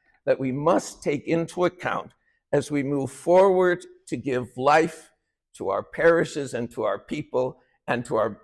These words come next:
our work and our mission of evangelization,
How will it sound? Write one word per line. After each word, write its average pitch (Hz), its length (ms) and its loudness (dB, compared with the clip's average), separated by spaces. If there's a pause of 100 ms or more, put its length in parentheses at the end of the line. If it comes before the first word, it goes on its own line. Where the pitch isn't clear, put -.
our 113 180 4
work 160 500 0
and 117 120 -6
our 110 120 2
mission 139 580 -4 (240)
of 127 420 4 (240)
evangelization, 123 1120 0